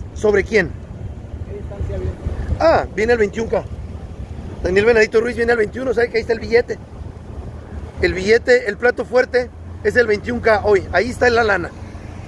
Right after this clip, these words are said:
Speaker 1: Eh, ahorita vamos a ver qué número trae Gaeta.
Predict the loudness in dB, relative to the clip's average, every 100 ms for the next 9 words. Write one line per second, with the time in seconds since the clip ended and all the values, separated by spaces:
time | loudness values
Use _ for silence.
0 | -12 -12 0 6 8 8 6 0 -14 -16
1 | -16 -18 -16 -16 -16 -18 -18 -14 0 2
2 | 4 4 4 4 4 4 2 -4 0 0
3 | 2 2 4 4 4 0